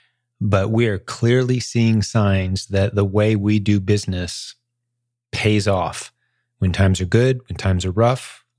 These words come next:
when the economy's down, when the economy's booming. It doesn't matter. There's a very simple premise that if you accept it,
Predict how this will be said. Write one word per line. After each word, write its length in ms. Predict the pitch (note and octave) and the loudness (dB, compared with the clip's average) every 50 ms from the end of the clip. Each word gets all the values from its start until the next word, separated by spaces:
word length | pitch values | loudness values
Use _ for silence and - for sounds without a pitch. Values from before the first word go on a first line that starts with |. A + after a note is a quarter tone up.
| G#2+ | -6
when 200 | G2 G#2 F#2+ F#2 | -4 -2 0 0
the 60 | F#2 F#2 | 0 -2
economy's 440 | - - - G#2 G2 F#2+ F#2 F2+ E2+ | -2 0 0 2 2 2 0 0 0
down, 380 | - A2+ A#2 B2 C3 C3 C3 | 0 0 2 2 2 2 0
when 100 | A2+ G2 | 0 0
the 80 | F#2 F#2 | -2 -4
economy's 480 | F2+ - - G2+ G2 F#2+ F#2 F2+ F2 F2+ | -6 -2 0 0 2 2 0 0 -4 0
booming. 520 | F#2 B2 C3+ C3+ C3 C3+ C3 C3 B2+ - _ - - - _ | 0 2 2 4 2 2 2 0 -2 -4 _ -18 -20 -10 _
It 180 | A2 F#2+ - | -8 -6 0
doesn't 340 | - A2+ A2 G#2 G#2+ G#2 G2+ | 2 2 2 2 2 0 0
matter. 440 | G2+ G2 G2 G2 F#2 F2 E2+ - - _ _ _ _ _ _ _ _ _ - | 0 0 0 0 0 -2 -4 -8 -10 _ _ _ _ _ _ _ _ _ -2
There's 180 | G2 F#2+ F2+ | 0 0 0
a 60 | F#2+ | -2
very 400 | F2+ - G2 G2+ G#2 G#2 G#2+ G#2+ | -4 0 0 2 2 2 2 0
simple 760 | G#2 - - - - G#2 G2+ F#2+ - G#2+ G2+ G2 F#2+ F#2 - _ | -2 -6 -10 -4 0 0 0 0 0 0 0 0 -2 -6 -8 _
premise 580 | - - - G2+ F2+ F2 F2 - - - - - _ _ _ _ _ _ _ _ _ _ _ _ _ _ _ _ _ - | -6 -2 -2 -2 -2 -4 -8 -12 -14 -16 -16 -18 _ _ _ _ _ _ _ _ _ _ _ _ _ _ _ _ _ -2
that 180 | G2+ F#2+ F#2 | 0 2 2
if 160 | F#2+ - - | 0 0 -2
you 120 | G#2 F#2+ F2+ | -2 -2 -2
accept 480 | E2+ - - - C#3+ D3 - - - | -4 -6 -6 -2 -2 -2 -2 -2 -4
it, 180 | F#2+ F#2+ A#2 - | -4 -4 -4 -8